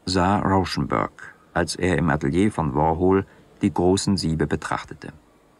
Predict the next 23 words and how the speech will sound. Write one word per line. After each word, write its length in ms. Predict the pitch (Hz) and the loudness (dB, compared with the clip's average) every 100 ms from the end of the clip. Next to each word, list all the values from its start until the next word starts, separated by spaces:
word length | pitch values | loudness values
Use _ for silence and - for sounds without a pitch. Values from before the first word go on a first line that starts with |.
| _ _ - - - | _ _ -20 -20 -6
Er 100 | 113 | -2
selber 320 | 110 139 131 131 | 4 4 4 2
hatte 160 | 113 | 2
bis 180 | 101 - | 0 2
dahin 380 | 104 107 107 104 | 2 4 4 4
nur 100 | 110 | 2
mit 240 | 104 - | 2 2
dem 160 | 95 95 | 0 2
sehr 180 | 98 104 | 2 2
viel 200 | 98 85 | 0 0
mühseligeren 960 | 87 107 107 98 101 - 92 98 92 - | 2 0 2 2 2 0 0 2 0 0
Umdruckverfahren 1080 | 120 107 - - - 64 - 76 67 67 67 | 2 2 0 -4 -4 -6 -4 -2 -2 -2 -4
gearbeitet. 600 | - 76 71 67 65 - - _ _ - _ _ _ _ _ - - - | -2 -2 -2 -4 -4 -10 -18 _ _ -20 _ _ _ _ _ -20 -16 -2
Rauschenberg 600 | 107 131 135 127 127 - - | 0 2 2 2 0 -4 -4
übernahm 600 | 117 117 104 92 78 67 | 0 2 4 2 0 0
Warhols 520 | 65 64 60 - - | -2 -2 -4 -4 -6
Technik, 520 | 85 78 65 57 - _ _ _ | -6 -6 -6 -8 -12 _ _ _
erzielte 400 | 92 - 143 131 | -8 0 2 2
damit 320 | - 101 110 | 2 0 2
aber 240 | 98 107 101 | 0 0 0
ganz 340 | 85 98 - - | 0 0 -2 -2
andere 380 | 82 78 78 - | -2 0 -2 -2
Ergebnisse. 580 | 85 65 - - - | -2 -4 -6 -10 -12